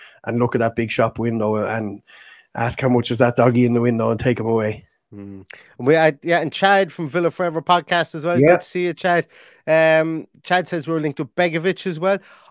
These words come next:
Speaker 2: I, yeah, I, I, that, I was surprised at that 'cause I thought Begovic had signed for Luton Town, already.
Speaker 1: <laughs>
Speaker 2: You know, he was, he was heavily linked with going to Luton, and he was also heavily linked with the second, uh, seat at, um, at, at,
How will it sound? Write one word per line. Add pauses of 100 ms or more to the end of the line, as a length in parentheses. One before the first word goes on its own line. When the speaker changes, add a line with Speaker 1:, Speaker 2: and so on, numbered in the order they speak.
(240)
Speaker 2:
I,
yeah,
I,
I,
that,
I
was
surprised
at
that
'cause
I
thought
Begovic
had
signed
for
Luton
Town, (400)
already.
Speaker 1:
<laughs>
Speaker 2:
You
know,
he
was,
he
was
heavily
linked
with
going
to
Luton,
and
he
was
also
heavily
linked
with
the
second, (380)
uh,
seat (100)
at, (180)
um,
at,
at,